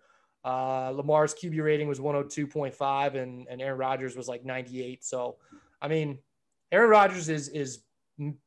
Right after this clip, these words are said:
maybe the best quarterback we've ever seen. And Lamar Jackson threw thirty-seven starts. And by the way, being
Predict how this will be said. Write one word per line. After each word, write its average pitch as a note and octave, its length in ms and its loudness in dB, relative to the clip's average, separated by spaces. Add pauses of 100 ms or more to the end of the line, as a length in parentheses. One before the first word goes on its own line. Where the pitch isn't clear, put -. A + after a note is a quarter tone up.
maybe F#3+ 240 2
the E3+ 80 0
best D#3 240 2
quarterback C#3+ 380 2
we've C3+ 100 -8
ever A#2+ 160 -8
seen. A#2+ 260 -14 (340)
And C3 360 -8
Lamar D3 220 2
Jackson D3 340 0
threw C#3+ 180 -10
thirty-seven C3+ 540 -6
starts. D#3 560 -6 (720)
And C3 280 -6
by E3 180 6
the D#3+ 80 8
way, D3+ 220 4
being C3 320 -4